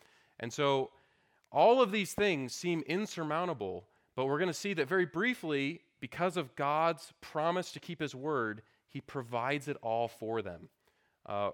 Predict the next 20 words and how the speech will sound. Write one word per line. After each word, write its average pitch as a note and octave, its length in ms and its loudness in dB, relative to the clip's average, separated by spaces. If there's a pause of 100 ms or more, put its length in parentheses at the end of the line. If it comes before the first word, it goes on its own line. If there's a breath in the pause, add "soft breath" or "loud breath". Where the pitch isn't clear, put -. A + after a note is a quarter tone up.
right G#2 400 -2
away G2+ 680 -4
in G2 200 -10
what G#2 260 -6
they G#2 140 -8
need G2 340 -10
to G2 120 -14
start G2+ 380 -8
up F#2 320 -8
the G2 80 -14
kingdom F#2 540 -12
again. F#2+ 460 -10 (1400 soft breath)
So C#3+ 160 0
we'll E3 160 2
look G3 140 0
at F#3 60 0
that F3+ 140 4
in D#3 60 -2
a C#3+ 60 -4
second, A2+ 520 -4